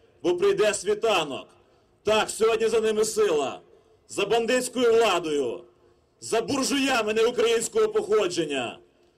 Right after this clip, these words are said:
за їхніми місцевими прислужниками. Але, друзі, сьогодні ми не говоримо тільки про вибори і про політику.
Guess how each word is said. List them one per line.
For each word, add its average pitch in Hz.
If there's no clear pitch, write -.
за 196
їхніми 240
місцевими 240
прислужниками. 180
Але, 147
друзі, 165
сьогодні 180
ми 170
не 214
говоримо 220
тільки 226
про 220
вибори 214
і 185
про 180
політику. 151